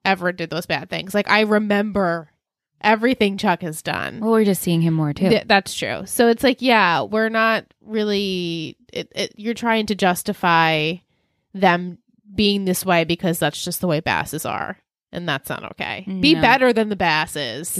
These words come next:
Speaker 2: Right.
Speaker 1: You need to be better.
Speaker 2: <laughs> Be better, Bass.
Speaker 1: Uh, you also mentioned how Chuck going to rehab was a scheme. And that kinda didn't really sit well with you because, like, rehab is not a joke.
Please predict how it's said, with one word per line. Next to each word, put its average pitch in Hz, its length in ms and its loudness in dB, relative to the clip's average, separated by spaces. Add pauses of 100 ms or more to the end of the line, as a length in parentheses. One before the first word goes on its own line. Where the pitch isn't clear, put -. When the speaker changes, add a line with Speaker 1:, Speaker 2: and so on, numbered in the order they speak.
Speaker 2:
Right. 151 300 -8 (140)
Speaker 1:
You 208 80 -6
need 262 140 4
to 262 60 2
be 214 160 -4
better. 170 480 -6 (120)
Speaker 2:
<laughs> - 120 -20
Be 220 120 -4
better, 170 240 -4
Bass. 143 280 -2
Speaker 1:
Uh, 226 220 4
you 247 140 2
also 311 320 2
mentioned 233 680 0 (120)
how 214 640 2 (920)
Chuck 285 440 2 (100)
going 226 320 2
to 247 140 0
rehab 190 800 0 (560)
was 214 200 2
a 214 60 0
scheme. 208 920 -2
And 220 140 0
that 214 120 0
kinda 240 280 2
didn't 214 220 0
really 190 160 2
sit 240 260 -2
well 196 140 4
with 196 160 2
you 175 100 2
because, 180 460 -2
like, 190 160 0
rehab 240 420 2
is 285 80 0
not 247 160 0
a 269 60 -6
joke. 175 560 -2